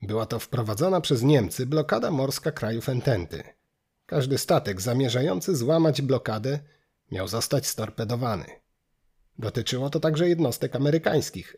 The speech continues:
więc stało się jasne, że następnym działaniem Niemiec mogło być już tylko wypowiedzenie wojny Stanom Zjednoczonym. Reakcją prezydenta Wilsona było zerwanie stosunków dyplomatycznych z Niemcami trzy dni później.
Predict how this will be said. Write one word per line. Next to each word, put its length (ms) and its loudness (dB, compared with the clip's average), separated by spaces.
więc 220 -2
stało 300 -2
się 240 2
jasne, 460 0
że 120 -2
następnym 640 0
działaniem 460 2
Niemiec 580 -2
mogło 280 2
być 200 -2
już 160 -2
tylko 260 2
wypowiedzenie 680 2
wojny 320 -2
Stanom 380 -4
Zjednoczonym. 680 -2
Reakcją 520 -6
prezydenta 540 -2
Wilsona 460 0
było 240 2
zerwanie 460 4
stosunków 560 -2
dyplomatycznych 800 0
z 60 -4
Niemcami 520 0
trzy 220 -6
dni 180 -6
później. 560 -12